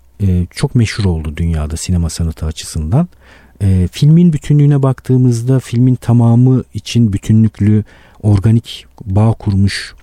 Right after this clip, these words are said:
e, bir hissiyat geçmiyor bize. Ama parça parça, parça parça efsane sahneler görüyoruz. Şunu hiç dert etmemiş, bir takım ışık geçişleri kötü, e, bir takım yerlerde kameranın hareket ettiğini görüyoruz bariz bir şekilde.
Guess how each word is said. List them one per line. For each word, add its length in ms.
e, 420
bir 80
hissiyat 600
geçmiyor 500
bize. 340
Ama 320
parça 360
parça, 400
parça 360
parça 480
efsane 640
sahneler 500
görüyoruz. 540
Şunu 260
hiç 200
dert 220
etmemiş, 440
bir 60
takım 360
ışık 280
geçişleri 520
kötü, 460
e, 280
bir 80
takım 400
yerlerde 680
kameranın 540
hareket 420
ettiğini 340
görüyoruz 640
bariz 380
bir 60
şekilde. 580